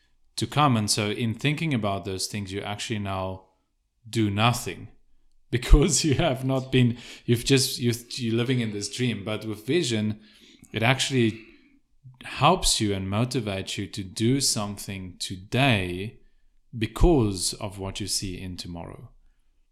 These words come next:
You see the bigger picture in the thing. So it's very important for us to know that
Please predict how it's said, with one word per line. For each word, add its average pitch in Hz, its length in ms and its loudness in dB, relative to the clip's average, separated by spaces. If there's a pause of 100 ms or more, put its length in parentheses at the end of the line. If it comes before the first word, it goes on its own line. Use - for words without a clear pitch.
(300)
You 107 80 -8
see 131 220 4
the 110 100 2
bigger 104 340 2
picture 95 420 -4
in 90 160 -10
the 90 80 -12
thing. 90 320 -10 (800)
So - 180 -4
it's 101 180 -2
very 139 180 4
important 113 500 -2
for 98 160 -8
us 95 260 -4
to - 140 -6
know 101 420 -2
that 92 420 -8